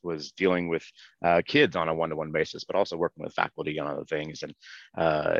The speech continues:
it's definitely, you know, stepping away from just a campus, uh, and, and that kind of world on a daily basis, it definitely is, uh,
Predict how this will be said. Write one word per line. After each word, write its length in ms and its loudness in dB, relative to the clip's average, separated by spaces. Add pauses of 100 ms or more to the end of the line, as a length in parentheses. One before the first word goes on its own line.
(140)
it's 220 -2
definitely, 760 2 (100)
you 140 -6
know, 160 -8
stepping 400 4
away 320 4
from 400 -2 (420)
just 160 -2
a 60 0
campus, 680 0 (140)
uh, 380 4 (100)
and, 220 -4
and 360 -4 (200)
that 180 0
kind 180 -2
of 80 0
world 360 2
on 100 -4
a 60 -4
daily 260 2
basis, 440 -4
it 80 -18
definitely 400 -2 (200)
is, 320 -4
uh, 220 -6